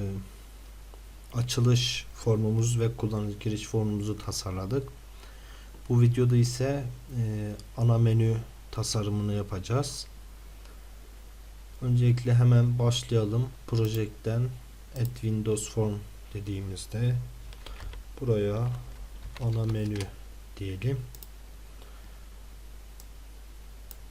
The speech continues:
Tekrardan formumuza bir kere tıkladığımızda Properties penceresinden Start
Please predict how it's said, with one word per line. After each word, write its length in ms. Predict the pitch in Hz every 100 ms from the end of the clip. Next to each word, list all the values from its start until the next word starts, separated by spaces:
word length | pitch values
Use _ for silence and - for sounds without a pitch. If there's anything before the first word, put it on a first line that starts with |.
| - - - - - -
Tekrardan 680 | - 127 123 127 120 127 127
formumuza 540 | 120 123 123 123 127 123 - - - -
bir 140 | 120 120
kere 300 | 120 120 120
tıkladığımızda 1120 | - - 117 110 110 107 101 98 - 131 139 - - - - -
Properties 720 | 117 104 117 104 - 110 107
penceresinden 1120 | 107 104 101 101 98 98 - 107 107 113 127 127 123 - - - - - -
Start 480 | - - - 123